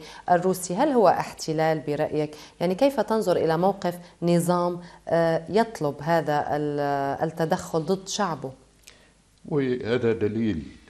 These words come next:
Speaker 2: واضح يعني أن النظام لم يعد يملك، آه، الحد الأدنى
Speaker 1: نعم.
Speaker 2: من المحافظة على هيبة السلطة والحكم، وأن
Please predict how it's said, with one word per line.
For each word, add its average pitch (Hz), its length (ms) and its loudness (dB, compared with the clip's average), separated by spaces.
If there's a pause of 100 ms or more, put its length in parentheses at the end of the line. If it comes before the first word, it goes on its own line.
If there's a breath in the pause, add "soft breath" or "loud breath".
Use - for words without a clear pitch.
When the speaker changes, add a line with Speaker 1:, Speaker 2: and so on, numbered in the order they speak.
(320 soft breath)
Speaker 2:
واضح 85 440 -4 (520)
يعني 80 500 -18 (100)
أن 82 140 -14
النظام 82 600 -8
لم 80 140 -8
يعد 76 240 -10 (100)
يملك، 73 360 -10 (1700 soft breath)
آه، 76 240 -10 (180)
الحد 80 420 -10
الأدنى 76 680 -10 (560)
Speaker 1:
نعم. 151 200 -8 (220)
Speaker 2:
من 82 200 -8
المحافظة 73 1080 -12
على 67 340 -16
هيبة 69 300 -10 (320)
السلطة - 680 -16 (640 soft breath)
والحكم، - 560 -12 (1000 soft breath)
وأن 90 680 -8